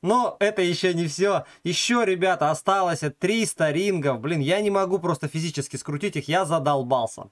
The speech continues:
Я реально задолбался. Поэтому очень стараешься, но эффект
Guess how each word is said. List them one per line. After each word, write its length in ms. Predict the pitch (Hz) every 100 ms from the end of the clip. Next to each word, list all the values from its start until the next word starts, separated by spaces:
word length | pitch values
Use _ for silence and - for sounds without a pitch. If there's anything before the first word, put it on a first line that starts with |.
| -
Я 140 | 135 147
реально 340 | 160 139 135
задолбался. 760 | 131 147 190 208 254 - 202 165 - - -
Поэтому 580 | 151 185 185 185 175 135 _ -
очень 280 | 185 160
стараешься, 600 | 147 175 220 247 214 202
но 160 | 170 143
эффект 320 | 135 160 -